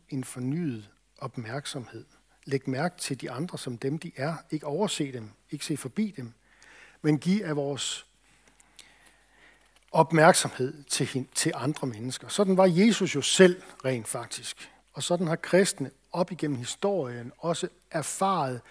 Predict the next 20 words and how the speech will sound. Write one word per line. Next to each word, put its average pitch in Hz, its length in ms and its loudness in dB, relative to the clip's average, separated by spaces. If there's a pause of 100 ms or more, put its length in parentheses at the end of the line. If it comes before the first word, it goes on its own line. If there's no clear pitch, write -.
(300)
hans 143 300 0
nærvær 135 720 0 (440)
igennem 123 480 -2 (3000)
fællesskabet 143 840 6 (340)
i 147 60 -10
den 127 100 -4
kristne 151 340 -4
menighed, 139 460 -8 (320)
kraften 160 460 -2
i - 20 -2
Guds 151 340 -4
ord, 143 360 -14 (480)
bønnens 165 380 2
magt, 131 580 -10 (960)
nadveren 143 720 0
og - 140 -20
dåben. 165 440 -6 (1800)
Han - 240 -8
giver 156 200 -6
mig 110 160 -12